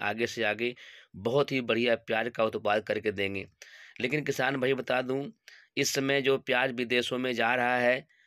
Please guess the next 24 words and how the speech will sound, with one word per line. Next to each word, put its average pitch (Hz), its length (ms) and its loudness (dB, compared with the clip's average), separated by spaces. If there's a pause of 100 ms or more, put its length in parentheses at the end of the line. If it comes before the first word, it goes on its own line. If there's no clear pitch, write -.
(520)
चीन 143 260 0
जैसे 135 500 0 (260)
देश 131 340 0
है, 131 220 2
वहाँ 117 280 -2
से 135 180 -4
प्याज 123 380 -2
का 135 60 0
निर्यात 120 340 2
होता 110 260 -2
है, 120 80 0
लेकिन 117 380 -2 (400)
वहाँ 123 340 0
की 143 200 -4
जो 139 120 2
क्वालिटी 127 460 0
है 135 160 0
प्याज 123 360 -2
का, 131 100 0
जो 127 140 -2
खाने 120 340 -2
का 120 160 0
स्वाद 120 400 0
है, 113 200 2